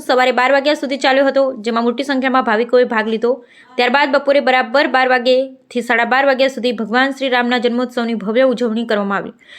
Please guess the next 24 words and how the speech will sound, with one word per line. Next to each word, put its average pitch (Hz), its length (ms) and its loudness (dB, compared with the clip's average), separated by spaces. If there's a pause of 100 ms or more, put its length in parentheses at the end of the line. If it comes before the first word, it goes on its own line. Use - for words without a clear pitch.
(240)
મંદિર 269 300 0
પરિસર 302 320 2 (120)
જય 262 140 4 (140)
શ્રી 285 220 0
રામના 262 340 0
નાદથી 254 360 -2
ગુંજી 247 240 0
ઉઠ્યું. 254 240 -4 (460)
ભગવાન 254 360 2
રામની 277 320 0
મૂર્તિને 262 420 2
સુંદર 262 240 0
રીતે 254 160 0
શણગારવામાં 240 600 0
આવી 240 180 -2 (140)
અને 220 120 0
વિશેષ 277 380 -4
પૂજા 254 320 0
અર્ચના 233 320 -4
કરવામાં 202 300 0
આવી. - 180 -10 (500)
આ - 60 -2 (140)
અલૌકિક 320 440 2
ક્ષણના 285 380 2